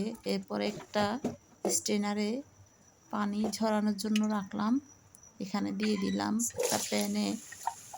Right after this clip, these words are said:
সয়াবিন তেল পরিমাণ মতো, এরপর দিয়ে দিলাম কুচি করা পেঁয়াজগুলো। এগুলো আমি কিছুক্ষণ নেড়ে ছেড়ে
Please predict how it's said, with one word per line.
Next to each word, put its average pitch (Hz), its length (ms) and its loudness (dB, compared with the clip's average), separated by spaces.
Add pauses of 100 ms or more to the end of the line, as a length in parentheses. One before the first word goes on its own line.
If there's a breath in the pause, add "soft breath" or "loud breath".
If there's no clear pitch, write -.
(140)
সয়াবিন 202 500 2 (100)
তেল 214 220 0 (220)
পরিমাণ 202 360 2 (120)
মতো, 190 260 0 (840)
এরপর 196 320 -2 (140)
দিয়ে 208 180 2
দিলাম 202 360 2 (960)
কুচি 220 320 2
করা 196 280 2 (120)
পেঁয়াজগুলো। 214 640 6 (1200)
এগুলো 214 240 4 (100)
আমি 214 140 4
কিছুক্ষণ 220 680 0 (220)
নেড়ে 214 220 4 (100)
ছেড়ে 202 260 2